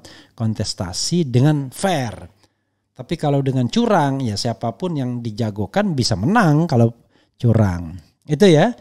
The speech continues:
sahabat era sekalian, nanti kita akan lihat lagi bagaimana perkembangan selanjutnya. Tapi sekali lagi, ini analisis ya. Analisis yang disampaikan oleh Damai Hari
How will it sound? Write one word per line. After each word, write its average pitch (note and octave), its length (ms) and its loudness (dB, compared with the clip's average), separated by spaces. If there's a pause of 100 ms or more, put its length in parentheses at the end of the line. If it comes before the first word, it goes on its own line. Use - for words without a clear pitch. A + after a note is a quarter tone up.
(200)
sahabat C3+ 380 -2
era B2+ 100 0
sekalian, C#3+ 480 0
nanti C3 220 -4
kita A#2+ 320 -2
akan A#2 160 -2
lihat A2 280 0
lagi G#2+ 280 -4
bagaimana A2+ 400 -2
perkembangan G#2+ 500 -2
selanjutnya. G2+ 400 0
Tapi C#3+ 160 0
sekali A2+ 220 -2
lagi, G2+ 440 2 (560)
ini C#3+ 320 2
analisis B2 1080 0
ya. B2 260 -2 (540)
Analisis A2+ 480 2
yang B2 160 4
disampaikan A#2 560 0
oleh A#2+ 320 0
Damai A2+ 240 2
Hari A2+ 320 0